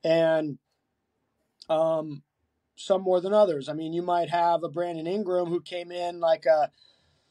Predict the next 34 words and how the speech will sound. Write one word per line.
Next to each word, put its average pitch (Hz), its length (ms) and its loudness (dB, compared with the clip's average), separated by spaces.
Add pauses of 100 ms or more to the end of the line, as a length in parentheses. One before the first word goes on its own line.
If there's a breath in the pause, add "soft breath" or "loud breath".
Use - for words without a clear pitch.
(140)
stick - 440 2
man, 180 560 2
and, 180 640 2
y-, 180 300 2
you 190 220 0
know, 185 220 4
he, 185 440 -4
he, 196 340 2
uh, 180 440 8 (440 soft breath)
y-, 160 220 -4
you 180 180 -8
better 202 280 6
hope 208 220 6
he, 190 200 2
he 180 200 0
doesn't 190 360 2
take 190 200 -2
his 160 100 -4
shirt 220 240 0
off. 180 180 2
You 180 80 -14
might 185 180 -6
lose 185 180 -4
track 220 300 -4
of 165 100 -10
him. 147 200 -12
I 151 60 -12
mean, 165 360 -12
i-, 180 320 -2
if 156 80 -6
he 185 120 -16
turns 185 280 -2
sideways, 165 500 0
right? 180 300 2